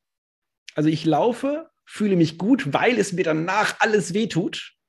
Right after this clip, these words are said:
Also es geht um das Ergebnis, aber das Aufraffen zum Laufen ist halt total anstrengend, weil das ist halt Arbeit. So. Ähm,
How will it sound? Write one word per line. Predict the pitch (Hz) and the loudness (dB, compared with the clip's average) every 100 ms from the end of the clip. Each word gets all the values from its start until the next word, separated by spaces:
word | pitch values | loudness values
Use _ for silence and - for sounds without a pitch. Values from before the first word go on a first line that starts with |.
| - | -12
Also | 135 | -12
es | - | -2
geht | 202 202 | -2 0
um | 165 | 0
das | 165 147 | 0 0
Ergebnis, | 143 196 214 143 202 - - - - _ | 0 0 0 0 -2 -6 -18 -20 -20 _
aber | 147 160 165 | -2 2 2
das | 156 151 - | 2 -6 -2
Aufraffen | 233 269 - 143 - 147 | -2 -2 -2 -4 -4 -8
zum | 156 | -4
Laufen | 143 143 180 139 165 - | 2 4 2 0 -6 -6
ist | 160 | -4
halt | 170 | -4
total | 156 151 | -2 -2
anstrengend, | 160 196 - 160 | 0 -2 0 -2
weil | 135 | 0
das | 147 175 | -4 -6
ist | 190 | -6
halt | 185 185 | -2 2
Arbeit. | 175 127 107 - - _ _ | 2 2 -6 -12 -18 _ _
So. | 98 76 - - - - - _ | -18 -18 -20 -20 -20 -20 -20 _
Ähm, | 135 139 139 135 135 | 2 4 4 0 -4